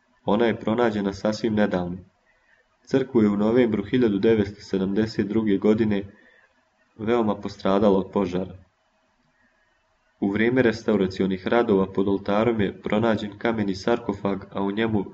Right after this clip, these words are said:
čestica moštiju iz prvog vijeka. Sada se ta svetinja nalazi u kutiji koja je postavljena u centralnom dijelu hrama ispred ikone Svetog Lazara. Posle liturgije je na trgu ispred crkve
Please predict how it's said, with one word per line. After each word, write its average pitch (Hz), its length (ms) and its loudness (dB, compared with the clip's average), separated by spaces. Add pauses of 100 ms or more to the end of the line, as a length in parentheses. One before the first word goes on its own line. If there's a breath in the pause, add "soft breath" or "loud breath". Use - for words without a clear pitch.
čestica 104 480 -2
moštiju 101 440 -2
iz 98 120 -4
prvog 101 340 -2
vijeka. 90 380 -2 (920 soft breath)
Sada 123 380 2
se 110 180 -6
ta 117 160 0
svetinja 110 480 -2
nalazi 101 400 -2
u 95 100 -4
kutiji 113 400 -2
koja 98 180 -2
je 95 140 -4
postavljena 101 540 -2
u 92 40 -8
centralnom 104 580 -4
dijelu 101 240 -2
hrama 101 420 -4 (380 loud breath)
ispred 98 360 -4
ikone 101 340 -2
Svetog 95 420 -4
Lazara. 90 400 -6 (1500 soft breath)
Posle 104 260 -2
liturgije 123 520 4
je 110 120 8
na 101 120 -2
trgu 120 340 0
ispred - 260 -8
crkve 113 420 -2